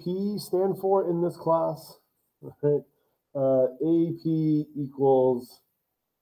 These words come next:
answer, answer the prompt.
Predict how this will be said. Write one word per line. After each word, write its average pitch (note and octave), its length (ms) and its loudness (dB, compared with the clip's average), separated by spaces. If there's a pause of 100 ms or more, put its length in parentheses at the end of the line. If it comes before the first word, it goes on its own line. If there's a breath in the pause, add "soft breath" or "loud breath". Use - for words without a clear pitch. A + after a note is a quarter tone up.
(420)
answer, C3+ 640 2 (2750)
answer A#2 220 -8
the A2 80 -10
prompt. A#2 480 -2